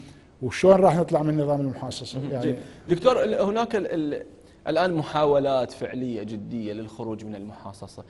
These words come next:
Speaker 2: قد تلتقي في بعض الأحيان مع الرؤية اللي تطرحها منذ سنوات واللي تتعلق بإنهاء المحاصصة والذهاب إلى دولة مدنية، ومثل ما قلت منها مراجع دينية. هل هناك فرصة حقيقية للالتقاء بين هذه القوى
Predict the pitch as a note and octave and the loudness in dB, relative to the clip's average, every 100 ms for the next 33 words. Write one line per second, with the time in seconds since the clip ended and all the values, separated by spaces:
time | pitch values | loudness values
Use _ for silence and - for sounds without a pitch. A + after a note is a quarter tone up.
0 | - - G#3 G#3 D4 C#4+ G#3 D#3 C#3 C3+ | -20 -6 -4 -2 -2 -2 -4 -2 -4 -2
1 | A#2 A2 B2 A#2 C#3+ B2+ A2+ G#2 A#2 A2 | -2 -2 -2 -4 -4 -4 -4 -4 -2 0
2 | A#2+ A2 A2 A2 A2+ - G#2 - - - | -2 -4 -6 -6 -8 -8 -10 -12 -20 -20
3 | - C3 C3 B2+ C#3+ A#2+ A#2 G#2 - - | -4 0 0 0 0 0 0 -2 -6 -16
4 | - - C3 C3 A#2+ - C#3 B2 A#2+ A#2+ | -10 -4 -2 -2 -4 -2 -2 -2 -4 -4
5 | B2 C3 A#2 A2+ B2+ B2+ A#2 A#2+ A#2 A#2 | -4 -4 -4 -4 -6 -4 -6 -4 -2 -2
6 | G#2+ A#2 A2+ A2+ A2 G#2 A2 A2 G#2+ A2 | -2 -4 -4 -2 -2 -2 -4 -4 -4 -4
7 | C#3 F#3 G3 G3 F#3 C3 A#2 A#2+ B2+ A#2+ | -4 -4 -6 -6 -6 -4 -6 -8 -8 -8
8 | A2+ A#2 A2+ G2 F#2 G2+ G#2 G2+ - - | -4 -4 -4 -6 -10 -12 -12 -16 -20 -20
9 | - - - - - D3 A#3+ C4 A#3 - | -20 -20 -20 -16 -6 -2 0 0 0 -2
10 | D#3+ F#3 G3 - C3+ G#2 - B2+ A#2+ - | -4 -2 -2 0 0 0 -4 -4 -6 -4
11 | C3 A#2+ G2+ - - - C3 C3+ A#2+ - | -2 -2 -6 -10 -14 -2 -2 -2 -6 -6
12 | B2+ C3+ C3 - - - A#2 A#2 A#2 B2 | -6 0 2 0 -4 -12 -4 -4 -2 -4
13 | B2 A2+ - - B2 G2+ | -4 -6 -8 -2 2 0